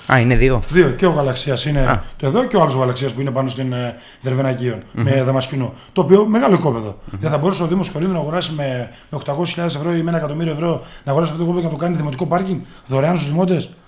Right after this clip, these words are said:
Speaker 2: Δωρεάν στους δημότες όμως. Το ξαναλέω πάλι. Ή με ελάχιστο κόστος ένα ευρώ, την ώρα. Όπως πληρώναμε παλιά στους δρόμους. Το οποίο αυτή τη στιγμή δεν υπάρχει τίποτα. Άρα, λοιπόν, η λύση υπάρχει γι' αυτό.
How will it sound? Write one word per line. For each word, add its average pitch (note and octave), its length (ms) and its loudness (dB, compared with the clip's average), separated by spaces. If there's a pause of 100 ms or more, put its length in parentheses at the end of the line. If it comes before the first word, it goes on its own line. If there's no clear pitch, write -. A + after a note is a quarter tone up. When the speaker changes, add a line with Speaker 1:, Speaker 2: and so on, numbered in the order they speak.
(120)
Speaker 2:
Δωρεάν B2+ 480 0
στους G#2+ 180 -8
δημότες G2 400 -10
όμως. G2 300 -14 (280)
Το - 80 -20
ξαναλέω D3+ 300 0
πάλι. B2 220 0 (220)
Ή A3+ 120 2
με G3 100 2
ελάχιστο F#3+ 280 0
κόστος G3+ 320 -2
ένα G#3 60 2
ευρώ, F3+ 420 -2 (320)
την E3 140 2
ώρα. C#3 300 2 (220)
Όπως G#3+ 300 -2
πληρώναμε B3 340 0
παλιά G#3+ 220 -2
στους G3+ 120 -6
δρόμους. F#3+ 360 -4 (840)
Το D#3 80 -4
οποίο G3 140 2
αυτή G3+ 120 0
τη G#3+ 80 -2
στιγμή F3+ 200 2
δεν C4+ 120 0
υπάρχει C4+ 240 -4
τίποτα. F3 320 -4
Άρα, E3 140 0
λοιπόν, F3+ 200 0
η F#3+ 40 4
λύση G3 200 0
υπάρχει F#3 240 -2
γι' C#3 60 -4
αυτό. G#2+ 240 -10